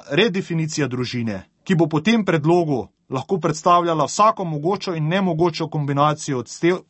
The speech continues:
oseb, predstavlja direkten napad na inštitucijo družine. Katoličani se moramo zavedati, da nimamo ekskluzivne pravice nad definicijo pojma družine in da ima družina lahko veliko pojavnih oblik.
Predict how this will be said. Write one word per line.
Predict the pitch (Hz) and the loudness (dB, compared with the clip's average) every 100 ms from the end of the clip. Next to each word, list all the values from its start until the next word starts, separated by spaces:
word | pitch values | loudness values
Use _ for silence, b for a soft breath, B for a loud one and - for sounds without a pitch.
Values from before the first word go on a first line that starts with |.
| - | -8
oseb, | 151 135 180 208 - _ | -4 2 2 2 -6 _
predstavlja | 135 156 180 180 160 | -4 2 4 4 2
direkten | 139 185 240 - 175 | 0 0 0 -2 -2
napad | 147 151 147 - - _ _ | 0 2 2 0 -8 _ _
na | 143 | -4
inštitucijo | 151 - 131 143 143 131 | -4 -4 -6 -6 -4 -4
družine. | 113 113 107 107 98 87 _ - | -2 -4 -4 -6 -6 -10 _ -2
Katoličani | 165 165 151 180 185 190 | 0 2 2 4 4 2
se | 165 151 | -4 -2
moramo | 151 190 214 220 | 0 0 0 0
zavedati, | 214 185 175 165 170 170 156 _ - | 0 2 2 -2 -2 -4 -6 _ -6
da | 135 | 0
nimamo | 180 226 185 175 | 4 4 2 0
ekskluzivne | 160 160 - 147 151 156 139 | -4 -6 -2 0 0 0 0
pravice | 139 147 156 139 | -2 -2 -2 -2
nad | 165 175 | 0 0
definicijo | 208 202 190 - 190 165 | 0 2 0 0 -2 0
pojma | 175 170 170 165 175 170 | 2 0 0 0 0 0
družine | 147 151 151 160 160 160 156 B | 0 0 0 2 2 0 -2 B
in | 165 165 | -2 2
da | 165 | 2
ima | 156 151 | 2 0
družina | 135 127 175 185 | 0 -2 0 2
lahko | 147 - 165 | 2 0 0
veliko | 139 202 185 156 | 2 2 0 0
pojavnih | 143 135 127 123 | 2 2 0 -6
oblik. | 110 107 98 | -8 -10 -12